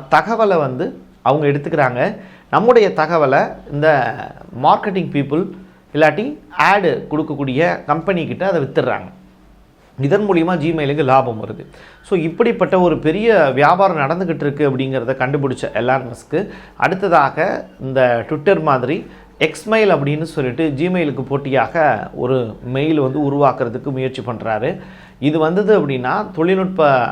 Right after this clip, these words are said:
அளவுல பெரிய அளவிலான புரட்சியாக இருக்கும்னு சொல்றாங்க. இந்த மாதிரி வளர்ந்து வரக்கூடிய இந்த டெக்னாலஜி வந்து நம்மளை பால்படுத்துவது தானா, அதுதான் உண்மையா பிரசாத் அப்படின்னு கேட்டா, ஆமா. இப்போ இந்த ஏ ஐ சாட்பாட் அப்படிங்கிற ஒரு விஷயம் வந்திருந்தது.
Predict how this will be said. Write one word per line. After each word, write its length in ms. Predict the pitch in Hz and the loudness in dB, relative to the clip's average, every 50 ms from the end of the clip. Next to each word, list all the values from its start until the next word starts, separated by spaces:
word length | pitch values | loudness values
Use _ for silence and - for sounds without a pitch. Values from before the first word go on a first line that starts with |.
| - - | -4 -6
அளவுல 380 | - - 127 139 131 139 160 165 | -4 -2 -2 -2 0 0 0 0
பெரிய 300 | 160 156 143 156 160 156 | 0 -2 -2 0 0 0
அளவிலான 380 | 147 143 139 135 131 131 139 | 0 0 0 0 0 0 -2
புரட்சியாக 600 | 143 147 151 139 139 139 - 151 143 139 139 143 131 | -2 -2 -4 -4 -4 -2 0 0 2 2 0 0 -4
இருக்கும்னு 400 | 117 117 113 110 - 123 131 143 143 | -4 -4 -6 -6 -8 -10 -10 -8 -6
சொல்றாங்க. 340 | 139 107 - 107 110 - - - - - - - - - - - - | -6 -4 -4 -4 -4 -4 -8 -12 -18 -20 -20 -20 -20 -20 -20 -20 -16
இந்த 160 | - - 185 | -6 0 2
மாதிரி 200 | 214 233 226 185 | 4 4 4 4
வளர்ந்து 380 | 151 151 170 214 240 240 247 226 | 4 6 6 6 4 4 2 4
வரக்கூடிய 580 | 214 196 202 190 185 185 170 160 165 165 165 | 4 4 2 2 0 0 2 2 4 4 4
இந்த 500 | 165 160 151 151 147 147 135 123 - - - - - - - | 2 0 0 0 2 2 2 2 0 -2 -8 -12 -14 -12 -6
டெக்னாலஜி 580 | - 143 139 147 190 202 208 196 180 156 147 147 | -4 -4 -2 0 0 0 0 0 0 -2 -2 -2
வந்து 300 | 131 127 127 131 143 131 | -2 -2 -2 -2 -2 -2
நம்மளை 440 | 151 139 135 139 139 131 120 - - - | -2 -2 0 2 2 2 2 0 -2 -2
பால்படுத்துவது 760 | - 139 160 185 180 190 175 175 139 175 165 160 151 139 147 143 | 0 0 2 2 0 -2 -2 -2 0 0 2 2 2 2 2 2
தானா, 480 | 143 139 135 139 139 135 123 - - - | 2 2 2 2 2 0 0 -2 -4 -4
அதுதான் 420 | - 127 131 139 143 147 170 170 | -2 -2 0 0 0 0 0 0
உண்மையா 400 | 156 147 143 143 139 135 127 117 | 0 -2 -2 -2 -2 -2 -2 -4
பிரசாத் 420 | 107 - 107 - 135 127 127 123 | -6 -8 -6 -2 0 0 0 0
அப்படின்னு 240 | 123 110 113 117 113 | -2 -6 -6 -8 -10
கேட்டா, 420 | 101 - 110 - 147 151 135 123 120 | -10 -10 -8 -4 -2 -2 0 -2 -4
ஆமா. 160 | 117 107 - - - - - - - - - - - | -6 -8 -12 -16 -20 -20 -20 -20 -20 -20 -20 -12 -10
இப்போ 420 | 151 139 160 165 156 147 135 131 127 | -4 2 4 6 6 6 6 2 2
இந்த 440 | 135 139 147 143 131 123 113 107 101 - - - - - 131 | 4 4 6 6 6 4 4 2 -2 -4 -8 -12 -8 -2 2
ஏ 300 | 147 175 190 202 196 - | 6 8 8 8 6 6
ஐ 300 | - 156 165 175 175 170 151 131 - - - - - | 4 4 4 4 2 -2 -6 -8 -12 -14 -10 0 2
சாட்பாட் 480 | 170 160 160 - - 160 143 143 147 | 2 2 2 2 2 4 4 4 2
அப்படிங்கிற 480 | - 120 120 127 135 131 131 135 135 127 | 0 0 0 0 -2 -2 0 0 0 0
ஒரு 120 | 127 120 | 0 -2
விஷயம் 300 | 117 113 - - 143 131 | -4 -6 -4 -4 -4 -4
வந்திருந்தது. 540 | 120 117 120 120 117 110 - 120 120 - | -4 -4 -4 -4 -4 -4 -6 -10 -10 -10